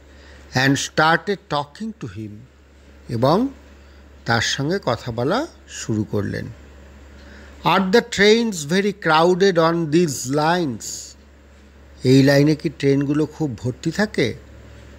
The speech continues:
খুব লোক হয়, ভিড় হয়? These days all trains are crowded। ইদানিং সব ট্রেন এরকম ভর্তি থাকে। But you will find room in the Jinana।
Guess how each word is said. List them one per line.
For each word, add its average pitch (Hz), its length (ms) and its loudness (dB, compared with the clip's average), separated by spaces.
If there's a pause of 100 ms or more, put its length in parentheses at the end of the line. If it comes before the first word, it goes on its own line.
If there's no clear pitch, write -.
(420)
খুব 170 340 4
লোক 156 280 6
হয়, 147 300 2
ভিড় 151 240 0
হয়? 113 260 -6 (1300)
These 240 300 6
days 143 520 2 (420)
all 214 420 2
trains 202 400 -2
are 170 320 -4
crowded। 110 680 -8 (1500)
ইদানিং 160 600 4
সব 196 500 0 (180)
ট্রেন 180 340 0
এরকম 147 420 0
ভর্তি 110 340 -6
থাকে। 131 420 -6
But 131 280 0
you 190 120 6
will 190 240 6
find 160 520 2
room 156 280 2
in 143 200 0
the 127 100 0
Jinana। 107 500 -10